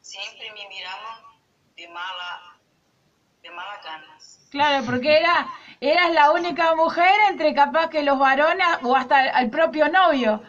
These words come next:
Speaker 2: Entonces te ve-, te mirarían como diciendo, "Esta me va a robar el novio", <laughs> bailando, claro. Y sí, claro, eras como competencia para ella, para una mujer competencia.
Speaker 1: Sí, sí.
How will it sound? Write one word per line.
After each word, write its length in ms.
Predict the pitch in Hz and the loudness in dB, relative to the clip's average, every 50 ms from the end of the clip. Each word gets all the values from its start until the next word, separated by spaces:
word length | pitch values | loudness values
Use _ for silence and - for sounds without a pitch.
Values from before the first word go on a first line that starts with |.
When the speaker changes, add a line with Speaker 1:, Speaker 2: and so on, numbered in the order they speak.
| - - - - | -20 -20 -20 -12
Speaker 2:
Entonces 400 | - 233 240 247 302 285 339 339 | -8 -8 -4 -4 -2 -2 -2 -2
te 160 | 262 311 285 | 2 2 2
ve-, 180 | 302 294 302 - | 4 2 0 0
te 160 | - 294 294 | 0 0 0
mirarían 600 | 277 285 294 285 294 294 294 320 339 359 381 392 370 | 0 0 0 2 2 4 4 4 2 2 2 2 2
como 240 | 381 359 339 320 | 2 4 6 6
diciendo, 720 | 294 285 262 - - 330 330 320 320 311 285 262 233 233 - - - - _ _ _ _ _ _ _ _ | 4 4 2 0 0 0 0 2 4 4 4 4 2 0 -4 -12 -20 -20 _ _ _ _ _ _ _ _
"Esta 320 | - 240 285 - 330 339 | -8 -8 -4 -2 -2 0
me 80 | 330 320 | 2 4
va 80 | 302 294 | 4 4
a 40 | 277 | 6
robar 220 | 277 269 269 262 | 6 6 4 4
el 100 | 262 254 | 4 2
novio", 320 | 311 339 320 277 247 233 240 | 2 2 2 4 2 2 2
<laughs> 500 | 240 269 269 - - 415 392 381 - - | 0 0 0 2 2 2 2 2 0 2
bailando, 760 | 381 320 302 302 302 302 339 392 381 320 269 247 247 240 233 | 4 4 6 4 4 4 2 2 2 0 0 -2 -2 -2 -2
claro. 580 | 226 285 320 339 339 294 254 233 220 214 214 - _ _ _ _ - - - _ | -4 -2 -2 0 0 0 0 -2 -4 -6 -6 -12 _ _ _ _ -20 -20 -20 _
Y 160 | 233 254 240 | -6 -6 -6
sí, 300 | - - 320 339 339 254 | -6 -6 -6 -6 -6 -6
claro, 540 | 226 285 311 320 302 240 220 214 208 202 202 - _ | -2 -2 0 0 0 0 -2 -6 -8 -8 -12 -16 _
eras 260 | - 277 320 330 320 | -4 -2 -2 -2 0
como 240 | - 302 285 277 269 | 0 0 0 2 0
competencia 680 | 277 262 233 247 247 247 349 381 359 285 214 226 220 202 | 0 0 2 0 0 2 2 0 0 0 -2 -2 -4 -2
para 180 | 196 220 214 | 0 2 2
ella, 360 | 214 214 202 196 220 208 196 196 | 2 0 -2 -8 -10 -12 -12 -8
para 120 | 214 226 | -8 -8
una 160 | 254 262 285 285 | -4 -2 -2 -2
mujer 400 | 247 247 240 - 285 311 330 - | -2 -4 -6 -6 -4 -4 -2 -4
competencia. 640 | 302 254 226 247 233 226 262 269 247 220 - - | -4 -8 -8 -8 -10 -8 -8 -8 -8 -8 -10 -12
Speaker 1:
Sí, 180 | - - - _ | -18 -20 -20 _
sí. 200 | _ _ _ | _ _ _